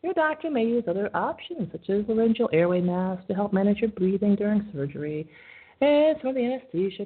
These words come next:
care team monitors you continuously while you sleep. He or she will adjust your medications, breathing, temperature, fluids, and blood pressures as needed. Any issues that occur during the surgery are corrected with additional medications, fluids, and sometimes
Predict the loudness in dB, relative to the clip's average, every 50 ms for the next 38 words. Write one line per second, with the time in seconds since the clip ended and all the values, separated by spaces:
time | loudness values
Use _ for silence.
0 | -12 -10 -6 -4 -4 -4 -6 -8 -8 -6 -4 -4 -4 -4 -4 -4 -6 -6 -8 -8
1 | -8 -10 -8 -8 -10 -8 -10 -12 -10 -6 -4 -2 -2 -2 -2 -4 -4 -2 -2 0
2 | 0 0 -2 -2 -4 -4 -6 -2 2 2 2 2 0 -4 -16 _ _ _ _ _
3 | _ _ _ _ _ _ _ _ _ -2 0 2 2 2 2 0 0 -2 -2 -2
4 | 0 2 2 4 4 4 2 2 2 2 0 0 -2 -2 0 0 0 0 0 0
5 | 0 0 0 0 0 0 0 0 0 -2 -2 -2 -2 -2 -2 -2 -2 -2 -2 -2
6 | -2 -4 -6 -6 -8 -8 -8 -4 -2 0 0 0 0 -2 -2 -2 -2 -2 -2 0
7 | -2 -4 -4 -4 -6 -6 -4 -2 0 2 2 2 2 0 0 0 0 2 2 2
8 | 0 -2 -4 -14 _ -20 -20 -20 -20 -20 _ _ 0 2 4 4 2 2 0 -2
9 | -2 -2 -6 -6 -4 -4 -4 -4 -6 -6 -6 -4 -2 -2 -2 -2 -2 -2 -4 -4
10 | -4 -6 -6 -6 -6 -4 -4 -6 -6 -6 -6 -8 -8 -6 -6 -6 -6 -6 -4 -6
11 | -4 -4 -2 -4 -4 -4 -6 -6 -6 -6 -4 -4 -4 -4 -4 -4 -6 -8 -8 -8
12 | -8 -8 -10 -10 -10 -12 -12 _ -4 -2 -2 -2 -2 -2 0 0 0 0 -2 0
13 | 0 0 2 2 2 0 0 0